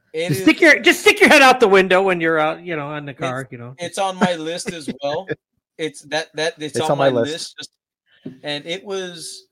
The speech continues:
Speaker 1: to, to, just to piggyback on your choice, man, is the way it all happened. Once you see that it was pre-planned and something that was already in the,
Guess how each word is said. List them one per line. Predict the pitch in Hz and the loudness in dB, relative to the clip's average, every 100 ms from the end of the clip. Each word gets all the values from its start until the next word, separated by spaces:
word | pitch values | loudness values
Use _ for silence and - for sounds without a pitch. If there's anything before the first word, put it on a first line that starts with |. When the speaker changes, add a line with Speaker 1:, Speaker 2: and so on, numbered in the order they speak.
| _ _ _ _ | _ _ _ _
Speaker 1:
to, | 190 | -12
to, | 190 190 | -10 -12
just | 214 - | -12 -12
to | |
piggyback | 190 190 170 170 165 | -10 -10 -8 -8 -6
on | 156 | -8
your | 143 127 | -10 -12
choice, | - 156 156 160 | -10 -8 -8 -8
man, | 151 139 135 | -10 -10 -10
is | 135 123 - | -10 -14 -14
the | 139 | -10
way | 151 160 | -4 -2
it | 147 | -4
all | 123 147 156 | -4 -4 -4
happened. | 135 139 147 165 165 165 _ _ _ _ _ _ _ _ | -6 -6 -6 -8 -12 -14 _ _ _ _ _ _ _ _
Once | 131 160 156 | -6 -4 -4
you | 180 | -10
see | 156 - 175 160 | -10 -10 -10 -6
that | 151 | -6
it | 151 | -6
was | 160 143 | -10 -12
pre-planned | - 165 160 - 151 143 151 165 _ _ _ _ _ - | -14 -14 -14 -12 -10 -8 -10 -14 _ _ _ _ _ -12
and | 143 | -8
something | - 156 170 | -6 -6 -6
that | 156 139 | -8 -10
was | 127 | -6
already | 143 151 151 151 | -6 -4 -6 -8
in | 147 | -12
the, | 143 127 | -14 -14